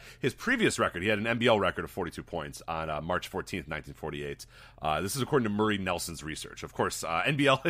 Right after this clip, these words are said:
<laughs> unfortunately, you can't really do basketball references, uh, play indexes for N B L records, but, uh, we have Murray,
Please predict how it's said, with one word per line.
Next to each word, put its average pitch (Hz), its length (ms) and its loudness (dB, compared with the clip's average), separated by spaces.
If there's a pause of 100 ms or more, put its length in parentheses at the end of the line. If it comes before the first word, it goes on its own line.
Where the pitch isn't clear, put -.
(180)
<laughs> - 220 -14
unfortunately, 151 480 2
you 127 60 0
can't 175 220 4
really 160 140 4
do 151 100 6
basketball 135 300 6
references, 123 720 2
uh, 110 260 6
play 127 220 4
indexes 120 400 0
for 113 160 -4
N 107 100 0
B 110 80 0
L 107 120 4
records, 104 360 -2
but, 82 280 -2
uh, 80 180 2 (320)
we 107 100 0
have 92 140 4
Murray, 101 220 2